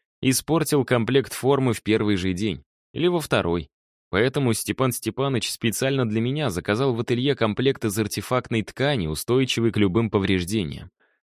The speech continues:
Ну, как оказалось, не к любым. К счастью, у меня есть еще одежда. После того, как избавился от лохмотьев, принял короткий душ, чтобы смыть с себя грязь, обмотался ниже пояса полотенцем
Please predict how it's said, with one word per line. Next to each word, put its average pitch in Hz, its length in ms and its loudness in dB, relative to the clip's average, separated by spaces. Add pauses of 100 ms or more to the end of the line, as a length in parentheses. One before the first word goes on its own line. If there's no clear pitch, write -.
(120)
Ну, 202 360 -2
как 175 240 -4
оказалось, 85 720 -2
не 87 140 0
к - 80 -8
любым. 85 420 -2 (600)
К - 60 -10
счастью, 190 520 2
у - 20 6
меня 131 180 4
есть 120 360 2
еще 101 320 2
одежда. 73 520 -2 (260)
После 98 300 2
того, 92 280 2
как 95 200 0
избавился 101 580 2
от 92 100 -2
лохмотьев, 107 600 -2 (340)
принял 143 380 2
короткий 117 460 0
душ, 113 280 2
чтобы 117 240 0
смыть 113 320 0
с - 20 -6
себя 104 200 2
грязь, 104 400 0 (240)
обмотался 98 680 2
ниже 90 240 0
пояса 92 380 0
полотенцем 110 720 0